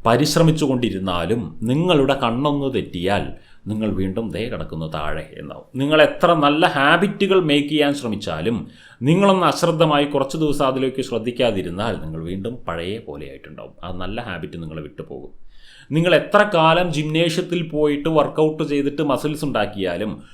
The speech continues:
കുറച്ച് കാലം നിങ്ങൾ വീണ്ടും ഒന്ന് ജിംനേഷ്യത്തിൽ പോകുന്നത് നിർത്തിക്കഴിഞ്ഞാൽ നിങ്ങളുടെ മസിൽസൊക്കെ വീണ്ടും അയഞ്ഞ് പഴയ പോലെ കുടവയറൊക്കെ വന്നിട്ടുണ്ടാവും.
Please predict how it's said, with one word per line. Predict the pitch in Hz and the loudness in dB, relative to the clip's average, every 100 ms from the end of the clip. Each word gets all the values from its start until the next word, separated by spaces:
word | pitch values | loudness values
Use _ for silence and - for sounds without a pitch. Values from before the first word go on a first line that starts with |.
| - | -18
കുറച്ച് | - 170 170 - | 0 0 0 -2
കാലം | 196 160 190 185 | 2 4 4 4
നിങ്ങൾ | 160 160 | 2 0
വീണ്ടും | 160 147 151 | 0 0 0
ഒന്ന് | 151 | 0
ജിംനേഷ്യത്തിൽ | 143 135 143 151 151 160 | -2 -2 -2 -4 -6 -6
പോകുന്നത് | 151 139 135 139 | -2 -2 -2 -4
നിർത്തിക്കഴിഞ്ഞാൽ | 139 - 240 - 131 101 87 90 101 | -6 -4 -4 -2 -2 -2 -4 -6 -6
നിങ്ങളുടെ | 113 165 175 | -10 -10 -10
മസിൽസൊക്കെ | 131 131 - 104 95 | -10 -12 -14 -12 -10
വീണ്ടും | 87 85 95 95 | -10 -10 -12 -14
അയഞ്ഞ് | 82 78 76 76 | -14 -14 -12 -10
പഴയ | - 82 78 78 92 | -8 -8 -10 -10 -12
പോലെ | 73 82 | -12 -16
കുടവയറൊക്കെ | - - 76 73 - - | -14 -10 -10 -12 -16 -10
വന്നിട്ടുണ്ടാവും. | 151 180 - - - | -8 -6 -8 -12 -20